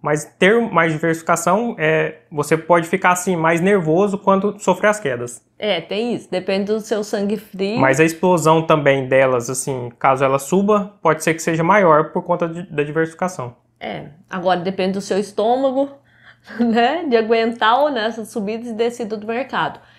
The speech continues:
Speaker 2: Se bem que agora tá todas lá embaixo, praticamente todas, porque o Bitcoin veio uma queda,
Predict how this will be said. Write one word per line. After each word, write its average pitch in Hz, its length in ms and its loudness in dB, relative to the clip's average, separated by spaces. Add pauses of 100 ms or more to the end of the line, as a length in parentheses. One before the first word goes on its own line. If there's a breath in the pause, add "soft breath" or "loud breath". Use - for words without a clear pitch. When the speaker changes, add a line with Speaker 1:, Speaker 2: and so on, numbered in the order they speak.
(260 soft breath)
Speaker 2:
Se - 160 -4
bem 220 180 2
que 233 60 0
agora 226 160 2
tá 240 160 -6
todas 208 600 0
lá 196 100 -4
embaixo, 208 480 -2
praticamente 208 500 -6
todas, 226 420 -6
porque 220 400 -6 (240 loud breath)
o 220 80 -8
Bitcoin 208 440 -2
veio 208 180 0
uma 247 140 0
queda, 302 480 -2